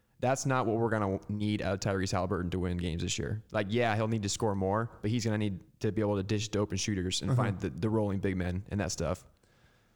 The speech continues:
Speaker 2: Yeah, I mean, I think that the, the one thing that I'm, I just have questions about right now is, you know, and I know Chris has, has made it a point to continue to question Mike Jacobson.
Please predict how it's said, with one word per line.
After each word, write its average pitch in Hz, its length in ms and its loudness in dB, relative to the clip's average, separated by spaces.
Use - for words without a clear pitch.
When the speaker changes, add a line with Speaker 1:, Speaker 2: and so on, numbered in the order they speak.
Speaker 2:
Yeah, 156 220 4
I 139 40 4
mean, 143 120 4
I 151 80 4
think 196 240 0
that 143 160 0
the, 120 320 2
the 127 120 2
one 160 220 4
thing 131 240 2
that 120 100 4
I'm, 127 280 2
I 143 140 4
just 139 140 2
have 117 220 2
questions 131 360 2
about 110 200 2
right 110 180 2
now 131 280 2
is, 117 300 -2
you 143 100 4
know, 131 180 4
and 123 100 4
I 123 60 4
know 127 160 4
Chris 131 480 0
has, 127 220 2
has 123 280 2
made 123 180 2
it 120 80 0
a 117 60 0
point 110 340 0
to 120 120 -4
continue 123 360 0
to 117 80 2
question 123 380 0
Mike 110 200 0
Jacobson. 110 560 -2